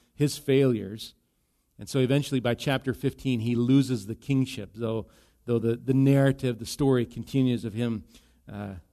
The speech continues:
chasing down David. And which brings us to David. And so the last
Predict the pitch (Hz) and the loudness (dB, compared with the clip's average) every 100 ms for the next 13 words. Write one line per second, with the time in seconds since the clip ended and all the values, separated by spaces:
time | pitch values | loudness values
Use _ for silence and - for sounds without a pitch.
0 | _ - 143 - 131 110 117 110 101 78 | _ -2 0 0 -2 -4 -4 -6 -10 -14
1 | 113 127 123 117 92 - _ _ _ _ | -4 0 0 -2 -8 -20 _ _ _ _
2 | _ _ _ _ - - - 110 120 120 | _ _ _ _ -20 -20 -10 -6 -4 -2
3 | - 160 143 - 120 113 110 113 113 - | 2 4 2 0 -2 -2 0 -2 -4 -2
4 | 123 117 110 113 127 123 - | -2 0 -2 0 -2 -4 -8